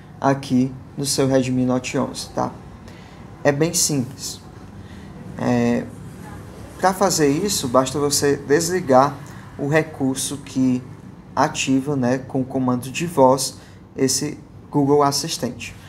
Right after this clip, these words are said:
Basta você vir aqui, ó, no Google, no aplicativo do Google, no caso, clica aqui no ícone aqui do seu e-mail, do seu perfil, no caso, clica aqui em configurações e procura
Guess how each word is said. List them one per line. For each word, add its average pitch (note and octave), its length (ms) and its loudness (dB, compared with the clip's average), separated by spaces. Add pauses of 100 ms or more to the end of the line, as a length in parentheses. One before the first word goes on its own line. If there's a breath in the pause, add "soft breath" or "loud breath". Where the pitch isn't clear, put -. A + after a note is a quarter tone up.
(200 loud breath)
Basta A#2+ 240 -2
você A#2+ 300 0
vir B2+ 140 4
aqui, B2+ 280 0
ó, A#2+ 140 2
no A#2+ 140 -4
Google, C3 480 0 (760 loud breath)
no C#3 80 4
aplicativo D3 580 0
do C3+ 80 0
Google, C3 380 0
no C#3+ 160 -8
caso, B2+ 480 -2 (640 loud breath)
clica D3 260 2
aqui C3+ 220 -2
no B2 180 0
ícone A#2+ 480 -4 (600)
aqui - 280 -12
do - 140 -12
seu C3 320 0
e-mail, C#3+ 460 0 (1160)
do A#2+ 120 -8
seu C3 300 0
perfil, C3+ 480 -2
no C3 140 -4
caso, C3+ 420 0 (420 loud breath)
clica D3 240 4
aqui C#3+ 160 2
em C3 60 2
configurações D3+ 1000 -2 (480 loud breath)
e F3 80 -4
procura D#3+ 640 0